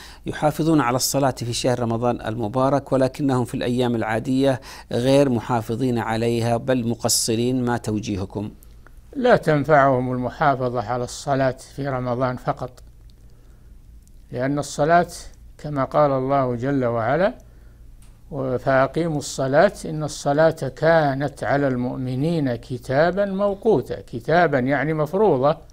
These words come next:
Speaker 2: موقوتة يعني في أوقاتها المعروفة تؤدى فيها. فالصلاة ركن من أركان، هي الركن الثاني من أركان الإسلام بعد الشهادتين.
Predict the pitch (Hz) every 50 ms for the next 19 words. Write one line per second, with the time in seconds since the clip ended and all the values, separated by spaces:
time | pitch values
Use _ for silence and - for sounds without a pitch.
0 | - - - - - - - - - - - - 131 139 139 131 123 127 - 175
1 | 208 240 233 - 208 202 196 185 147 156 165 175 170 156 180 156 156 156 156 151
2 | - 202 180 147 - - 143 131 123 127 135 131 - - - - - - - -
3 | - - - - - - 135 143 147 160 170 175 175 165 170 180 175 143 113 113
4 | 107 101 101 - - 131 107 123 147 143 143 156 160 170 151 185 214 196 151 113
5 | 104 95 95 - - - - - - - - - - - - - - - - -
6 | - 123 - - - 156 135 147 165 165 160 - 156 190 214 214 - 165 156 147
7 | 143 143 135 131 123 120 - - 147 151 151 147 139 143 - - - - - -
8 | - - - - 143 135 143 139 160 185 180 - 156 147 131 - - - 190 202
9 | 185 147 123 120 117 120 120 117 117 117 - - 156 151 143 139 131 120 117 110
10 | - - 151 147 135 127 123 127 - - - - - - - - - - - -
11 | - - 123 143 151 156 147 131 139 131 - - - 139 131 131 147 143 123 131
12 | 107 - - 127 120 110 107 101 -